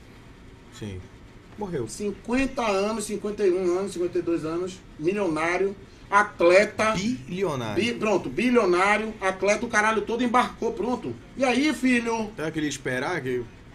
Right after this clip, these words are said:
Speaker 1: ia morrer
Speaker 2: Não
Speaker 1: por
Speaker 2: espera não, primeiro
Speaker 1: atleta?
Speaker 2: o cara, o cara atleta, véi.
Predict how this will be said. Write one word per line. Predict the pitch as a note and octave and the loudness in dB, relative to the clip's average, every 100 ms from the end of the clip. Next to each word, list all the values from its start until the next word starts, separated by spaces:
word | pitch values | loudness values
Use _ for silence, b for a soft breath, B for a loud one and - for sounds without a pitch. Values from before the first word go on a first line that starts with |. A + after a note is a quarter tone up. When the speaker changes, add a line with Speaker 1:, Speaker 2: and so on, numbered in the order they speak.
| - | -6
Speaker 1:
ia | B2 C3 | -4 0
morrer | C#4+ | 2
Speaker 2:
Não | D#4+ | 2
Speaker 1:
por | - | 0
Speaker 2:
espera | - C#4 D4+ D4 | 2 6 6 6
não, | A#3+ C4 D#4 | 4 4 4
primeiro | D#4 D4 C4+ D4+ | 6 6 8 6
Speaker 1:
atleta? | D4 | 6
Speaker 2:
o | |
cara, | C#4+ D4+ | 4 4
o | C#4 | 2
cara | D4 D4 | 2 2
atleta, | C#4+ - C#4+ D4+ D#4 C#4 C4 | 2 0 0 2 0 -2 0
véi. | C4 B3+ B3+ A#3+ G3+ | 2 4 4 4 0